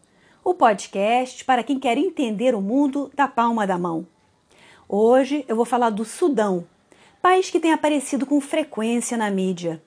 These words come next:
infelizmente, pelas piores razões. Mas vamos lá. Lembrando a todos que eu começo sempre situando geograficamente o país, os seus vizinhos,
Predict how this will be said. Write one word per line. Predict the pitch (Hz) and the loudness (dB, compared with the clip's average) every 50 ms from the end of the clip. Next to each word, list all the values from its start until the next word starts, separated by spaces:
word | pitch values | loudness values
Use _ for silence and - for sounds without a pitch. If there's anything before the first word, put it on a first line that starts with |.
| _ _ - | _ _ -6
infelizmente, | 214 226 208 - 190 185 190 170 185 185 196 220 254 285 277 277 - - - _ - | -6 -6 -4 -2 -4 -2 -2 -4 -4 -4 -2 0 2 0 0 0 -6 -18 -18 _ -10
pelas | - 196 196 180 - | -6 -6 -6 -6 -8
piores | - - 220 202 196 214 233 240 220 214 | -8 -6 -2 0 2 4 2 2 0 -2
razões. | - 233 220 175 165 - - - - - - - _ _ _ _ _ _ _ - _ - | -6 -6 -6 -6 -6 -10 -10 -12 -16 -18 -20 -20 _ _ _ _ _ _ _ -20 _ -2
Mas | 269 302 311 302 233 | 2 2 4 2 2
vamos | 220 233 262 254 247 220 196 | 0 0 0 0 0 -2 -2
lá. | 185 - - - _ _ _ _ _ _ - - - - - - | -4 -4 -4 -6 _ _ _ _ _ _ -20 -20 -20 -20 -10 -2
Lembrando | 220 233 240 233 202 202 214 214 202 208 | -2 0 0 0 0 0 -2 0 0 0
a | 196 | -2
todos | 185 - - 190 202 214 240 254 269 233 269 262 | -2 -2 0 2 4 6 6 6 4 2 -2 -2
que | - | -2
eu | 285 269 | -4 0
começo | 269 262 240 214 208 - 214 | 0 0 -2 -2 -4 -6 -8
sempre | - - - - 285 277 285 285 277 277 - 311 311 311 311 _ - _ _ | -6 -6 -4 0 2 2 4 2 2 0 -2 -2 -2 -2 -4 _ -20 _ _
situando | - - - 359 349 349 - 247 233 220 208 208 | -8 0 0 0 0 0 -2 -2 -2 0 -2 -2
geograficamente | 190 180 214 196 170 180 190 240 302 294 - 311 254 226 208 196 - | -2 0 0 0 0 2 2 2 2 2 0 -2 -2 0 -2 -4 -8
o | 190 | -8
país, | - 190 165 160 170 175 196 220 226 240 240 - - _ _ _ - _ - | -6 -6 -4 -4 -4 -4 -4 -2 -4 -4 -4 -8 -14 _ _ _ -20 _ -8
os | 196 208 190 | -6 -6 -4
seus | - - 311 330 294 | -2 0 2 2 2
vizinhos, | 247 233 214 180 175 175 180 190 202 214 233 262 254 - - | 0 -2 -4 -4 -4 -2 -2 -2 -2 -2 -4 -4 -6 -10 -18